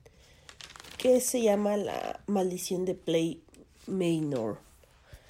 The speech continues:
Está en Netflix. Yo,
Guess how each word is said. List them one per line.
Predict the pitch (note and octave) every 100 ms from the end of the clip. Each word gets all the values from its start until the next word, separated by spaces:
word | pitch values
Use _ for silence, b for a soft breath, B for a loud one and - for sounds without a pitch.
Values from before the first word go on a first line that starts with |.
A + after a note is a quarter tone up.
| b b b -
Está | A#3 - D#3
en | C#3
Netflix. | C#3+ C#3+ - D3+ - - - -
Yo, | D#3 D#3+ F3 F3 E3+ E3+ D#3+ D#3 D3+